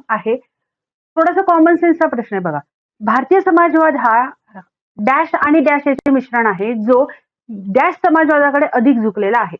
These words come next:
आता आपण जे शिकलो त्याच्यावर एक छोटीशी रिव्हिजन बघा. मुळात आपल्याकडे जो समाजवाद आहे तो कोणता आहे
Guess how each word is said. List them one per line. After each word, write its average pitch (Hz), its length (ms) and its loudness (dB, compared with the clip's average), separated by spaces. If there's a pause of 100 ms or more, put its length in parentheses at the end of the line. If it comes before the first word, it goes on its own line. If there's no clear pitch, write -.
आता 262 220 -4
आपण 262 260 -4
जे 269 160 0 (540)
शिकलो 214 320 0
त्याच्यावर 247 340 -2
एक 277 160 -2
छोटीशी 294 280 0
रिव्हिजन 233 360 -2
बघा. 151 180 -6 (360)
मुळात 294 300 0 (160)
आपल्याकडे 277 460 0
जो 285 100 2
समाजवाद 302 800 2
आहे 226 400 0 (1500)
तो 302 100 0
कोणता 294 480 2
आहे 277 260 2